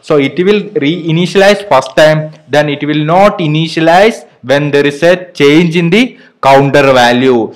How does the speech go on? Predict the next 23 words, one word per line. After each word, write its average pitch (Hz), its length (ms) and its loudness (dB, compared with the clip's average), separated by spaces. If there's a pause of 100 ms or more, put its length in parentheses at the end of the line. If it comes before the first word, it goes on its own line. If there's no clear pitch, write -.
(140)
So 139 160 -6
for 175 260 2
that 147 260 0
one, 147 200 0 (260)
what 135 460 0
we 135 100 -4
have 135 400 -2
to 143 80 -8
do, 135 420 -6 (160)
we 113 120 -10
have 127 320 -2
to 139 80 -2
pass 156 560 0
the 226 280 -4 (460)
counter 147 720 2
as 127 240 -4
a 143 60 -2
dependency 143 840 -2
in 147 140 -2
the 233 300 -2 (160)
use 143 360 0
callback. 123 1000 0
Okay, 202 320 -4